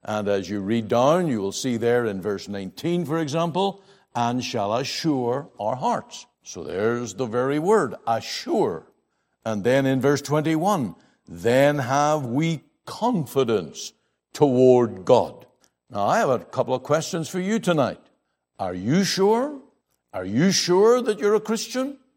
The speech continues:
Are you sure that you have this partnership with God and that your soul is united to Him by grace, by the Spirit? Can you say tonight,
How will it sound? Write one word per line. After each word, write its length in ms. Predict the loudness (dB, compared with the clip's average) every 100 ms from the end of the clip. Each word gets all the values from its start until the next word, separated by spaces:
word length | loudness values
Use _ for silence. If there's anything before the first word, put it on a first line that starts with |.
| _ _ _ -6
Are 180 | -4 -2
you 300 | 0 2 2
sure 520 | 4 6 8 8 4
that 220 | -2 -2
you 140 | -2
have 340 | 0 2 2 4
this 300 | 2 2 -8 -16 _ _
partnership 840 | 2 4 4 2 -4 -2 -2 -2 -2
with 460 | -2 -2 -4 -4
God 580 | 2 4 2 0 -8 -16 _ _ _ _
and 220 | 0 2
that 240 | 4 2 4
your 260 | 2 4
soul 760 | 2 -2 0 4 6 6 6 4
is 240 | 0 -2
united 680 | -2 -2 -2 -2 -2 -4 -6
to 160 | -6 -2
Him 480 | 0 0 -2 -8 -14 _ _
by 380 | -4 2 4 4
grace, 580 | 2 2 2 2 -2 -8
by 520 | -4 2 4 4 0
the 140 | -2 -4
Spirit? 640 | -4 -2 0 0 -2 -10 _ _ _ _ 2
Can 160 | 4
you 160 | 6 4
say 240 | 4 4
tonight, 480 | 4 4 4 2 2